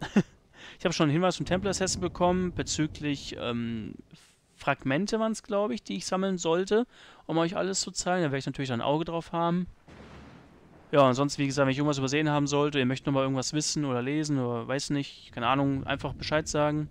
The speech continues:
dann hole ich das nach. Das Spiel habe ich, wie gesagt, noch ein bisschen auf meiner Platte. Und nochmal bitte kommentieren, wie es aussieht mit Liberation, ob das nach der Tyrannei kommen soll oder erstmal eine kleine Pause danach. Dürft ihr gerne entscheiden. Und ja, ich würde sagen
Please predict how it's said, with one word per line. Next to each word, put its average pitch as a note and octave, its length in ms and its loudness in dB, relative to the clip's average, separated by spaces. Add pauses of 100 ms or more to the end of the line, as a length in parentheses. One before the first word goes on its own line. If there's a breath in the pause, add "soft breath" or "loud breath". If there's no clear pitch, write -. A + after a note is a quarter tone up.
dann A#2 120 -6
hole A#2+ 120 -4
ich B2 40 -8
das - 160 -12
nach. F3+ 220 2
Das - 80 -14
Spiel - 160 -6
habe B2+ 100 0
ich, B2+ 60 -10
wie C3 60 -8
gesagt, C3 160 0
noch B2+ 80 2
ein B2+ 100 0
bisschen C3+ 220 -6
auf - 100 -8
meiner A2+ 200 -4
Platte. F3 380 0 (1400 loud breath)
Und G3+ 160 4
nochmal F3+ 220 8
bitte E3 200 0
kommentieren, D#3+ 540 4
wie D3+ 140 0
es - 220 -6
aussieht D3+ 340 -2
mit C#3 120 0
Liberation, C#3 580 2
ob D3+ 100 -4
das - 280 -4
nach C3+ 160 2
der D3 200 0 (200)
Tyrannei D3 400 2
kommen C#3+ 260 0
soll C3+ 220 0
oder B2 100 -2
erstmal B2+ 300 -2
eine A#2+ 80 -4
kleine A#2 240 -6
Pause D#3 320 -2
danach. D3 480 0 (640)
Dürft B2+ 240 -8
ihr A#2+ 280 -2
gerne A2+ 200 -4
entscheiden. E3 520 0
Und D#3+ 680 0
ja, C3 240 -2
ich - 180 -12
würde C#3+ 180 -2
sagen D3 440 2